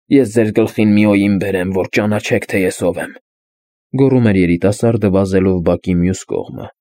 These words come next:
ուր խոհանոցն էր գտնվում։ Մարիամ բաջին, հայացքը ձգելով երիտասարդի վրա, սարսափեց և տեղն ու տեղը անշարժ մնաց։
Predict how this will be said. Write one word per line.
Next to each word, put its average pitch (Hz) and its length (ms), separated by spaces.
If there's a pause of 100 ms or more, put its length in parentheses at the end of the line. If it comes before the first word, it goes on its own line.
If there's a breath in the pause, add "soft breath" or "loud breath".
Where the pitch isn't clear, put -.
ուր 139 200
խոհանոցն 110 600
էր 65 120
գտնվում։ - 520 (1300)
Մարիամ 95 360
բաջին, 87 360
հայացքը 92 420
ձգելով 87 500
երիտասարդի 82 720
վրա, 92 240 (760)
սարսափեց 131 760
և 90 240
տեղն 104 300
ու 98 100
տեղը 85 400
անշարժ 90 500
մնաց։ - 400